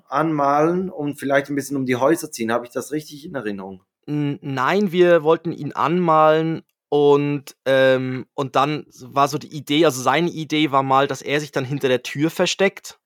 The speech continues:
Speaker 2: Also wenn's
Speaker 1: Mhm.
Speaker 2: klingelt, dass er sich hinter der Tür versteckt und ich gehe dann so mit der Süßigkeiten, äh, Sch-, Schüssel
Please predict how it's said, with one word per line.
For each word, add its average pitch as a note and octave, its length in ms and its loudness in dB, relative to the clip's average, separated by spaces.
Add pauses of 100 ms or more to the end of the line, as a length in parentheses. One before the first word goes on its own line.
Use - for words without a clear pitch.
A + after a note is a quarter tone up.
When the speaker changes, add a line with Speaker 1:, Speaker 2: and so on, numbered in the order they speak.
Speaker 2:
Also B2 180 0
wenn's B2+ 200 -2
Speaker 1:
Mhm. - 0 -
Speaker 2:
klingelt, E3 520 2 (260)
dass - 140 -6
er C#3 120 0
sich C#3+ 140 -6
hinter C#3 160 -2
der B2 120 0
Tür C3+ 220 -4
versteckt F3 480 0
und B2 100 -6
ich D3 140 -8
gehe D3+ 140 -2
dann C#3 140 2
so C3+ 120 -4
mit C3 180 -2
der A#2+ 220 4
Süßigkeiten, C#3 1160 -4
äh, B2+ 360 4
Sch-, - 300 -14
Schüssel C#3+ 600 -2